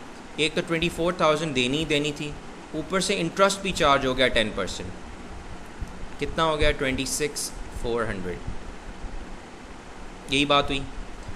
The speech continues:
Now this is the amount I need to pay in one year। मैंने उसे कितनी इंस्टॉलमेंट्स में ये चीज़ें पे, ये पूरी अमाउंट पे की?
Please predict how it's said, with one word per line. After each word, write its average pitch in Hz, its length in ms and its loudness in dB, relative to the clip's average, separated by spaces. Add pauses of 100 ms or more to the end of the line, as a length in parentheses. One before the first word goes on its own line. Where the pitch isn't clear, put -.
(240)
Now 139 140 4
this 139 220 2
is 214 100 4 (100)
the 226 160 6
amount 156 300 4 (100)
I 151 140 6
need 143 320 0
to 190 80 -2 (120)
pay 156 160 4 (300)
in 202 100 4 (680)
one 113 220 4
year। 110 260 4 (2250)
मैंने 156 240 6
उसे 214 160 4
कितनी 214 320 2
इंस्टॉलमेंट्स 196 680 6
में 202 80 4
ये 196 180 6
चीज़ें 190 320 2
पे, 185 100 4 (160)
ये 160 100 6
पूरी 180 260 4
अमाउंट 180 320 6
पे 180 120 8
की? 185 200 0